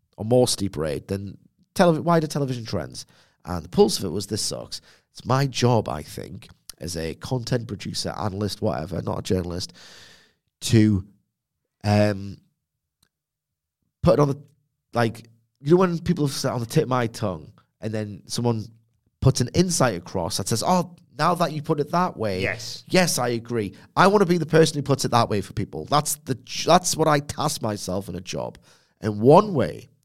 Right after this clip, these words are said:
Speaker 1: that I try and put across, this is why W W E is so staggeringly bad, right? Is it's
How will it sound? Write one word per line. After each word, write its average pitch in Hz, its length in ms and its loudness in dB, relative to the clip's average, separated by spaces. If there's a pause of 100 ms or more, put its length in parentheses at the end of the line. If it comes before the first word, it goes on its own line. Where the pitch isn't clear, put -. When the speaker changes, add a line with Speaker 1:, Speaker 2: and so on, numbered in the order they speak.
(360)
Speaker 1:
that 71 100 -2
I 107 120 2
try 120 420 2
and 143 100 -2
put 147 120 0
across, 95 540 -2 (200)
this 151 180 -2
is 175 100 -2
why 147 160 6
W 139 260 2
W 113 280 -2
E 104 120 -2
is - 100 -4
so 98 160 -2
staggeringly 120 800 0
bad, 85 380 -2
right? 67 220 -8 (460)
Is 95 440 -6 (380)
it's - 400 -2